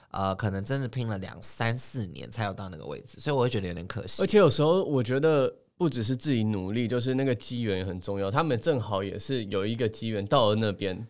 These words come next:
Speaker 2: 他们要，
Speaker 1: 对。
Speaker 2: 就，就这样放弃，其实是很可惜的。
Speaker 1: 因为我会觉得你们，好，你们没有兴起澳洲这个想法，你们都努力要爬到那个位置。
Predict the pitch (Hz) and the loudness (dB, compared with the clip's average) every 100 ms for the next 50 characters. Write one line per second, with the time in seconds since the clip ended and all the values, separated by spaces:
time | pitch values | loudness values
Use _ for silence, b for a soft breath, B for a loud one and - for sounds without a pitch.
0 | _ 143 131 214 147 - 147 143 170 151 | _ 0 4 6 4 4 2 4 4 6
1 | 156 135 147 120 113 127 107 113 113 113 | 6 6 6 4 4 2 2 0 0 2
2 | - 180 214 170 151 135 120 110 b b | 4 6 6 6 6 4 2 -2 b b
3 | 131 131 139 139 - _ - 127 113 107 | -6 0 0 0 -4 _ -8 0 0 2
4 | 117 120 127 185 175 - - - 170 180 | 0 0 2 4 2 0 -4 0 0 -2
5 | - 107 - 135 120 117 120 113 110 - | -4 -4 -2 -2 0 -2 -2 -2 -2 -4
6 | 92 104 95 95 107 117 160 175 139 104 | -6 -8 -8 -6 -4 -4 -4 -2 -2 -2
7 | 131 135 127 - 101 104 107 98 92 90 | -2 -2 -4 -4 -4 -2 -2 -2 -4 -4
8 | - 110 | -10 -12